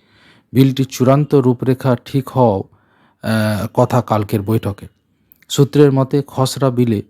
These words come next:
ওয়াকফ বোর্ডে অমুসলিম সদস্য নিয়োগ ছাড়াও কোনো সম্পত্তি ওয়াকফ কিনা তা খতিয়ে দেখার দায়িত্ব জেলা শাসকের হাতে তুলে দেওয়া হয়েছে, যা নিয়েও তীব্র আপত্তি ছিল বিরোধীদের। সূত্রের মতে,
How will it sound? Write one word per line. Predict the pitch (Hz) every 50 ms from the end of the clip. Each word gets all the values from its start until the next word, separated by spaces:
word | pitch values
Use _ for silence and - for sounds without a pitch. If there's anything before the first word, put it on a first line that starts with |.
| _ -
ওয়াকফ | 110 113 127 - - - 135
বোর্ডে | 127 120 120 123 123 113 113 107 - _ _ _ _ _ _ _
অমুসলিম | - 107 120 127 131 135 131 - 139 143 143
সদস্য | 135 - - 113 120 135 - - - 135
নিয়োগ | 127 113 113 120 123 120 - -
ছাড়াও | - - 117 113 113 107 95 104 - -
কোনো | - 113 120 120
সম্পত্তি | 117 - - 113 117 117 - 123 127 _ _ - 107 - - _ _ _ _ _ _ _ _ _ _ -
ওয়াকফ | 113 120 127 - - 143 - -
কিনা | - - 127 110 104 117 - _ _ _ _ _
তা | - 120 117 -
খতিয়ে | - 131 123 - - 143 135
দেখার | 123 120 113 - 127 113 107
দায়িত্ব | 101 110 110 113 - _ - 113
জেলা | 104 110 110 113 123 120
শাসকের | - - 120 - 120 - 123 110
হাতে | 98 117 120 - - 107
তুলে | 101 - - 117 120 127
দেওয়া | 113 120 113 107
হয়েছে, | 101 90 110 104 101 - - 151 - _ _ _ _ _ _ _ _ _ _ -
যা | 104 127 127 127 127
নিয়েও | 120 123 135 135 131
তীব্র | 127 - 127 113 117 123 123 123
আপত্তি | 110 117 117 - 120 - - -
ছিল | 117 - - 120 113 107
বিরোধীদের। | 101 110 107 120 110 107 107 90 92 92 - - _ _ _ _ _ _ _ _ _ _
সূত্রের | - - 131 123 - - 131 123 113 113
মতে, | 113 113 117 117 - 110 120